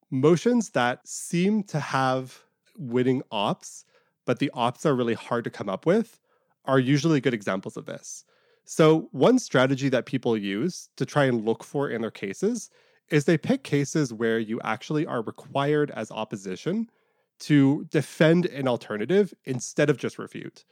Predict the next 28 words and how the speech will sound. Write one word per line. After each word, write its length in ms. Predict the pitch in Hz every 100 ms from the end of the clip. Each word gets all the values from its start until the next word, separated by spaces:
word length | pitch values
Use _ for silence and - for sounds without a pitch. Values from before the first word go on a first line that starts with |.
| _ _ _ _
So 320 | - 151 147
if 160 | - 156
you 80 | 233
think 200 | 180 160
about 240 | 104 98
it, 200 | 95 - _ _ _ _ _
if 140 | 143 143
there's 200 | 202 208
a 60 |
motion 540 | 131 107 107 185 202 127
where 460 | 120 120 117 120 - _ _ _ _ _ -
op 240 | 120 143
gets 180 | - 143
to 80 | 143
defend 340 | 127 127 123
the 60 | 120
status 360 | - 110 110 -
quo 520 | - 101 117 190 -
or 140 | 131 120
just 260 | 131 -
critique 440 | - 120 - 147 131
a 60 |
policy 460 | 120 - 107 110 127
that 140 | 110
you're 120 | 110 107
suggesting, 680 | 107 101 98 - 185 214 - _ _ _
their 280 | - 127 196
refutation 800 | 175 165 208 - 110 - 190 247